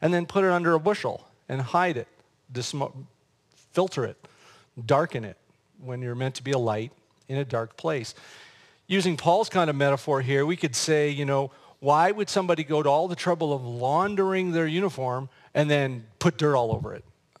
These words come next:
as soon as they pull it out of the laundry? Or why would somebody bake beautiful bread? We, we've talked about this bread and leaven. Why would you bake bread and then sprinkle garbage on it just before you served it to somebody? It doesn't make any sense.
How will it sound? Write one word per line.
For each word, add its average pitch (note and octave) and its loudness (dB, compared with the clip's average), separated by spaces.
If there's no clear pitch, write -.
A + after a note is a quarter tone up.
as B2 -8
soon D3 0
as B2+ 0
they C3+ 0
pull C#3+ 0
it C3+ 4
out C3 4
of B2 -2
the B2 -4
laundry? A#2+ -6
Or C3+ 0
why D3+ 6
would F#3+ 0
somebody F3+ 0
bake D3 0
beautiful D3 -2
bread? C#3 2
We, C3+ -6
we've A#2+ -12
talked C3 0
about A2+ -8
this B2 -6
bread C3+ 0
and B2 -2
leaven. C3 0
Why D3 4
would F#3+ -2
you F3+ 2
bake D3+ 0
bread D3+ 4
and D#3 4
then D3+ 4
sprinkle E3 0
garbage D3+ 2
on A#2 -2
it B2 -2
just - -6
before B2+ -6
you A#2+ -6
served A#2 -4
it A2 -12
to - -16
somebody? B2 -6
It - 0
doesn't D#3 2
make D3+ -2
any C3 -4
sense. - -10